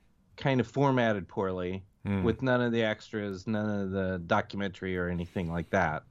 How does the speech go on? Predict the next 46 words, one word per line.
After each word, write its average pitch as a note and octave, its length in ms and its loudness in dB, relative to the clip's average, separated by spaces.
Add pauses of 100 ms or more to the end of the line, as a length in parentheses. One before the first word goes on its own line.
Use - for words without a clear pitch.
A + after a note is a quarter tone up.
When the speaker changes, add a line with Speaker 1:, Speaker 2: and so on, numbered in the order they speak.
(760)
Speaker 1:
And A#2+ 220 6
you C3 80 4
can D3+ 140 2
almost E3 320 4
find B2+ 220 2
anything A#2+ 420 0
on G#2 120 -2
YouTube G2+ 540 -2
that's, F2+ 320 -4
like, F#2 280 -2 (540)
in G#2 100 -2
a F2+ 180 -2 (160)
terrible, F#2+ 800 0
Speaker 2:
Yeah, F2+ 240 4
Speaker 1:
<laughs> E2+ 60 4
like, F2 100 2
Speaker 2:
yeah, - 260 2
Speaker 1:
grainy F#2 120 4
Speaker 2:
bad F#2+ 200 10
Speaker 1:
version. - 60 0
Speaker 2:
quality. F#2+ 600 8 (360)
Yeah. F2+ 200 -6
Speaker 1:
Bad F#2+ 300 0
quality. F2+ 580 -2 (220)
Uh, F#2+ 400 -4
and A2+ 100 -2
I B2+ 40 0
watched C3 320 0
a A#2+ 40 -6
couple, B2 280 -2
there C3 140 0
was A#2+ 120 -2
a - 40 -18
couple G2+ 280 -4
interviews F#2+ 720 -2
here F#2+ 220 -4
or E2+ 60 -4
there, F2 400 -2
a E2+ 60 -2
little E2+ 300 -2 (720)
part F#2+ 300 4
of E2+ 160 0
some F2+ 240 -2
show E2+ 440 -2
or D#2+ 160 -4
something D#2+ 680 -6